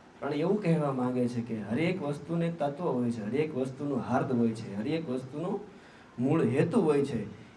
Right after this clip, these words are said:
એ આપણે તેના હેતુને, તેના મૂળ ગંતવ્યને જાણીએ નહીં અને એમનામ જ જો કોઈ ક્રિયાને કે કર્મકાંડને પકડી લઈએ, તો એનો કોઈ હેતુ સરતો નથી, એમ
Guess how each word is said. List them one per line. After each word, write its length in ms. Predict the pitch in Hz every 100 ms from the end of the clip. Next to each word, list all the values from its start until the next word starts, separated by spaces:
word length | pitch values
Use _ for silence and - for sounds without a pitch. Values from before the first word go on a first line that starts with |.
| -
એ 400 | 160 180 190 -
આપણે 340 | 139 175 208
તેના 220 | 202 196
હેતુને, 600 | 190 131 139 143 233 202 -
તેના 360 | - 147 151
મૂળ 280 | 151 170 175
ગંતવ્યને 640 | 151 160 170 220 208 170
જાણીએ 400 | 139 127 139 160
નહીં 320 | 160 180 131 117 -
અને 160 | 127 135
એમનામ 420 | 139 147 180 208
જ 80 | -
જો 160 | 196
કોઈ 260 | 190 175 170
ક્રિયાને 520 | 165 170 170 165 165
કે 100 | 165
કર્મકાંડને 760 | 151 151 156 147 147 147 143 139
પકડી 320 | 147 190 175
લઈએ, 340 | 127 120 107 104 - - - - - - - -
તો 80 | 175
એનો 180 | 180 185
કોઈ 380 | 185 170 147 139 - - - -
હેતુ 260 | 135 156 202
સરતો 480 | 170 147 143 - 135
નથી, 360 | 113 - 98
એમ 80 | 95